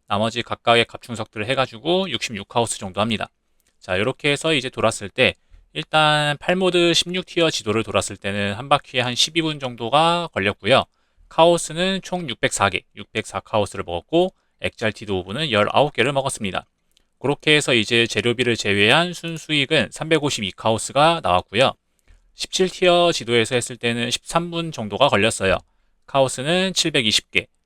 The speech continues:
엑잘티드 오브는 열여섯 개에서 순수익은 총 사백오십 카오스가 나왔습니다. 그래서 실질적으로 파밍을 하는 데에서는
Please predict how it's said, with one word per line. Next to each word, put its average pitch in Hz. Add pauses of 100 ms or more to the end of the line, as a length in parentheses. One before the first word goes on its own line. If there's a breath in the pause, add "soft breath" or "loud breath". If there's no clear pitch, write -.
(120)
엑잘티드 107
오브는 117
열여섯 95
개에서 143
순수익은 165
총 180
사백오십 90
카오스가 101
나왔습니다. 117 (560)
그래서 135
실질적으로 175
파밍을 175
하는 180
데에서는 131